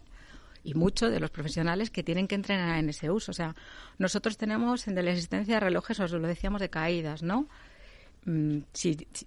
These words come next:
si lo que haces es dejar un reloj y darte la vuelta y no explicar que un botón rojo genera una alarma, que automáticamente se puede lanzar una caída y alguien le va a contestar,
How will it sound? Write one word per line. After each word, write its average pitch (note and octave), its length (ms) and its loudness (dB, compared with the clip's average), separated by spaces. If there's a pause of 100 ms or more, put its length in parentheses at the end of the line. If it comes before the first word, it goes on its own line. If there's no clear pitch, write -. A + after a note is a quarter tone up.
(100)
si - 160 0
lo E3 100 4
que F3+ 100 0
haces G3 240 0
es F3+ 220 0
dejar F3+ 380 4
un F#3+ 100 6
reloj G3 240 4
y G3 40 4
darte D#3+ 260 0
la E3 80 4
vuelta F3+ 300 6
y C#3+ 40 4
no D3+ 80 2
explicar D#3+ 540 0
que - 100 -6
un D#3 60 0
botón D#3 260 2
rojo D#3+ 300 0
genera D3 280 2
una C#3 140 0
alarma, F#3 480 0 (460)
que - 80 2
automáticamente E3 680 4
se D#3+ 100 -2
puede D#3 180 2
lanzar D#3 260 0
una D3+ 140 4
caída D3+ 320 0
y D3+ 80 4
alguien D3 180 2
le D3 60 2
va C#3+ 80 4
a C#3+ 40 2
contestar, G3+ 640 0